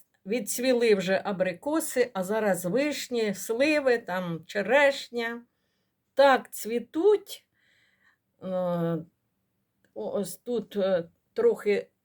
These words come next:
далі, отут, і отут у нас за бойлерною.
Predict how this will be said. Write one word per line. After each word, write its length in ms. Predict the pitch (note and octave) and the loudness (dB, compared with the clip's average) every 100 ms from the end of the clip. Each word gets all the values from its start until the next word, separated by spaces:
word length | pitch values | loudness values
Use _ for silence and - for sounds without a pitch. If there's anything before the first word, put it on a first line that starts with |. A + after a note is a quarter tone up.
| _ _ | _ _
далі, 840 | - A#3 C4+ D4 D4 A#3+ G3 F3 - _ _ _ _ _ _ | -2 4 4 4 4 2 2 0 -10 _ _ _ _ _ _
отут, 760 | - G#3 G3+ C4+ D#4 D#4 - - _ _ _ - | -8 -8 -6 -2 2 0 -2 -20 _ _ _ -4
і 100 | A3 | 0
отут 400 | G#3+ G#3+ A#3 G#3+ | -2 -4 -8 -4
у 80 | |
нас 340 | G#3 G3+ G3+ F#3 | 0 0 0 0
за 160 | F#3 | -2
бойлерною. 1200 | G3+ F#3+ C4 D4+ B3+ G3+ F#3 E3+ E3 D#3+ D#3 E3 | -2 0 2 2 4 2 2 -2 -2 -2 -4 -8